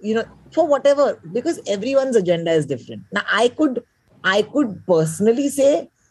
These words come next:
"या, या, ये इतना इन्फ्लेमेटरी स्टेटमेंट था, उनका रिवोक करना ही चाहिए था।"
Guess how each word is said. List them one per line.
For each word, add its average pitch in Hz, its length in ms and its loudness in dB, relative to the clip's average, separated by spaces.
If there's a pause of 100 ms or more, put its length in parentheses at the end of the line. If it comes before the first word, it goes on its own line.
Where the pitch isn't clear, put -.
(220)
"या, 175 240 0
या, 196 240 0
ये 214 180 2
इतना 196 200 0
इन्फ्लेमेटरी 185 560 0
स्टेटमेंट 185 420 0
था, 202 240 0
उनका 180 260 0
रिवोक 180 360 0
करना 170 240 0
ही 180 100 0
चाहिए 151 260 -2
था।" 131 180 -10